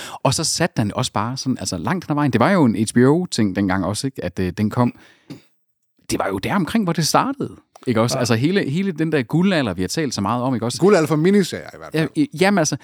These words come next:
Speaker 1: den kom, og så kom Sopranos, ikke også? Og, øh, de kom mere eller mindre i, i tandem med,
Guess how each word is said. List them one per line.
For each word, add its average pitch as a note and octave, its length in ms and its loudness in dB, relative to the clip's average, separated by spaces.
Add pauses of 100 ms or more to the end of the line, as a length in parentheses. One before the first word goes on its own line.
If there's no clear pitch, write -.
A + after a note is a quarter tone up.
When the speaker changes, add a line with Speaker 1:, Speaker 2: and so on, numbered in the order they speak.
(200)
Speaker 1:
den A#3 140 2
kom, F3 240 0
og D3 120 -2
så - 80 -4
kom - 240 -2
Sopranos, D3+ 600 0
ikke A2 140 -2
også? C3 240 -4
Og, A2+ 120 0
øh, G#2+ 180 0 (140)
de D#3 80 -6
kom F3 180 2
mere D#3 140 2
eller E3+ 140 2
mindre C#3 300 2
i, F#2+ 260 -2
i A2 80 -4
tandem C#3 400 0
med, F2+ 160 -2